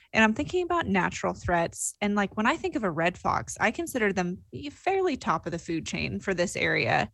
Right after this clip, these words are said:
But a swift fox being so small, I imagine has some predators out on that short grass prairie.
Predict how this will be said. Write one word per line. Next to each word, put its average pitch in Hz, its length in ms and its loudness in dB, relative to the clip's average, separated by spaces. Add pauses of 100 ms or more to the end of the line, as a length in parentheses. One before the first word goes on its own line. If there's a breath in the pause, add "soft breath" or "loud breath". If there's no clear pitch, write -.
(400 soft breath)
But 202 120 4
a 208 40 4
swift 339 340 2
fox 185 320 0
being 196 220 -4
so 185 200 -2
small, 226 420 6
I 156 140 4
imagine 185 540 0
has 214 300 0
some 381 140 -14
predators 165 560 -2
out 151 160 -2
on 160 120 -4
that 151 140 -6
short - 240 -6
grass 151 240 2
prairie. - 420 -2